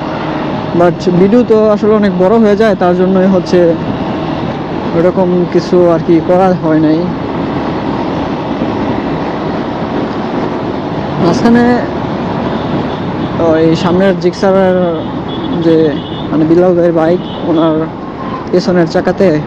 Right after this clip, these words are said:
প্যারাক ঢুকছে, এখন এটা বের করে নাই, তবে হাওয়া দিয়ে নিয়েছে। যেহেতু জেল নাই, ওটা লিক না সারাইয়া উপায় নাই, লিক সারাইতে হইব। Then তারপর,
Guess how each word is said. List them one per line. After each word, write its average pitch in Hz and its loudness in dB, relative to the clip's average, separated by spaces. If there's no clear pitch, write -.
প্যারাক 175 2
ঢুকছে, 165 0
এখন 175 0
এটা 180 2
বের 170 4
করে 190 2
নাই, 202 0
তবে 165 2
হাওয়া 156 4
দিয়ে 180 4
নিয়েছে। 180 0
যেহেতু 165 4
জেল 170 6
নাই, 170 4
ওটা 160 0
লিক 160 4
না 165 4
সারাইয়া 165 2
উপায় 160 2
নাই, 151 6
লিক 156 2
সারাইতে 170 2
হইব। 170 4
Then 151 0
তারপর, 143 0